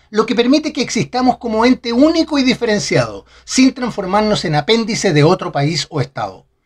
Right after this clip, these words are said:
Una visión simple nos demuestra que el Estado de Chile se encuentra amenazado por haber sido debilitados estos tres componentes por la acción de una clase política inconsciente del daño que causa.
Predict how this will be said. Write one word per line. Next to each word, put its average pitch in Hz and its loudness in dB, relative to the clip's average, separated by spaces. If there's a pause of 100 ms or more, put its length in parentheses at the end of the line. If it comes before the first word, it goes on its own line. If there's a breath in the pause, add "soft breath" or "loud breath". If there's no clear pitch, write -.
(220)
Una 311 -4
visión 262 2
simple 139 0 (260)
nos 151 0
demuestra 226 2
que 165 -2
el 143 4
Estado 269 2
de 208 4
Chile 294 4
se 202 0
encuentra 190 0
amenazado 180 0 (220 soft breath)
por 185 -4
haber 196 4
sido 208 2
debilitados 156 2
estos 156 -10
tres 262 -4
componentes 247 -4 (180 soft breath)
por 156 -2
la 143 6
acción 180 -2
de 170 -4
una 160 -2
clase 170 -2
política 170 -2
inconsciente 262 0
del 143 0
daño 165 0
que 135 -6
causa. 117 -8